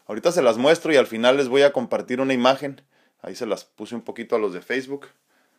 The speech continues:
A ver, a ver si la ven bien los de YouTube y los de TikTok.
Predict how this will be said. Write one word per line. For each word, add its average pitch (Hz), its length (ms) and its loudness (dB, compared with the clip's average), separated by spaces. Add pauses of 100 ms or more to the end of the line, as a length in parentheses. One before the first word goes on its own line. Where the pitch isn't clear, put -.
(240)
A 95 80 -12
ver, 104 260 -4 (1300)
a 107 60 -8
ver 107 140 -12
si - 100 -14
la 107 140 -4
ven 110 260 -6
bien 117 360 -6 (360)
los 110 460 -4
de 101 260 -6
YouTube 131 540 -8 (200)
y 127 300 -6
los 117 240 -2
de 110 80 -6
TikTok. 123 640 -4